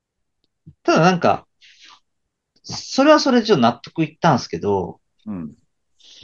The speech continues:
Speaker 1: なんだろう、こう、世の中で言われる、こう、ピンチはチャンスっていう状態って、
Speaker 2: うん。
Speaker 1: そういうことなの？みたいな、こう、疑問がちょっと僕には残ったりですね。
Speaker 2: ああ、
Speaker 1: はい。
Speaker 2: 疑問、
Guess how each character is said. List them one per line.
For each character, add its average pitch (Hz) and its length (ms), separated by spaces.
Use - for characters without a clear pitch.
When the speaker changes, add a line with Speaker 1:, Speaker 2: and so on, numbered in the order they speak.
Speaker 1:
な 160 100
ん 135 40
だ 107 80
ろ 95 100
う、 - 20
こ 101 180
う、 113 40
世 160 120
の 381 120
中 247 300
で 101 120
言 104 120
わ 107 80
れ 104 120
る、 107 140
こ 107 120
う、 - 100
ピ - 180
ン 170 80
チ 220 100
は 202 100
チ - 140
ャ 151 80
ン 127 40
ス - 160
っ - 20
て - 160
い 104 80
う - 20
状 104 240
態 104 400
っ 92 40
て、 101 240
Speaker 2:
う - 40
ん。 - 20
Speaker 1:
そ - 240
う - 20
い 240 60
う 240 40
こ 339 120
と 349 100
な 233 140
の？ 98 260
み 104 100
た 98 100
い 90 80
な、 90 120
こ 101 140
う、 98 40
疑 101 140
問 92 220
が 92 80
ち 98 100
ょ - 20
っ - 40
と 95 100
僕 87 260
に 87 120
は 82 80
残 87 220
っ - 80
た - 120
り - 60
で - 80
す - 160
ね。 160 220
Speaker 2:
あ 65 480
あ、 104 60
Speaker 1:
は 92 60
い。 101 40
Speaker 2:
疑 113 60
問、 123 400